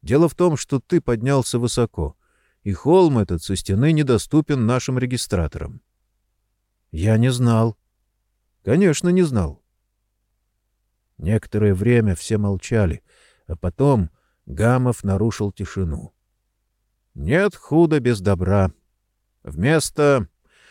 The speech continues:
нарошнишного поста на утесе мы теперь поставим настоящую заставу с пулеметным комплексом.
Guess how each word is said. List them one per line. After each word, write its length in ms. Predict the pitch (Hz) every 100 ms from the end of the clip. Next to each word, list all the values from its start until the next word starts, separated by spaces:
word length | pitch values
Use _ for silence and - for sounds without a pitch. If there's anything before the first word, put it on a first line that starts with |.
| _ _ -
нарошнишного 920 | 98 147 156 - 127 110 110 113 107
поста 600 | - 104 - - 143 165
на 120 | 165
утесе 520 | 165 - 160 147 -
мы 200 | 101 107
теперь 340 | 135 135 123 123
поставим 640 | 110 107 - 123 120 117
настоящую 840 | 110 - 104 101 131 - - 123 117
заставу 720 | 110 107 - - 123 120 117
с 100 | -
пулеметным 680 | - 107 95 110 - 104 95
комплексом. 840 | - 82 73 73 73 - 71 71